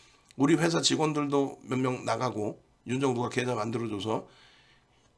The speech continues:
윤정두 계좌는 일억짜리예요. 나머지 애들은 전부 오백이야. 그게 동네 창피해갖고, "야,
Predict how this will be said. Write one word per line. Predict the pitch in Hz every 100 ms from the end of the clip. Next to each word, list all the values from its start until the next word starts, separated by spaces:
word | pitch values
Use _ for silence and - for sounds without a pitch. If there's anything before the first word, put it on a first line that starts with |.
| _
윤정두 | 170 226 247 233
계좌는 | 214 202 202
일억짜리예요. | 226 254 226 214 151 139 165 110
나머지 | - 143 226 254 247
애들은 | 247 330
전부 | - - 415 381 262
오백이야. | 165 143 147 - _ _ -
그게 | 226
동네 | 220 196 226
창피해갖고, | 220 185 196 185 196
"야, | 180 151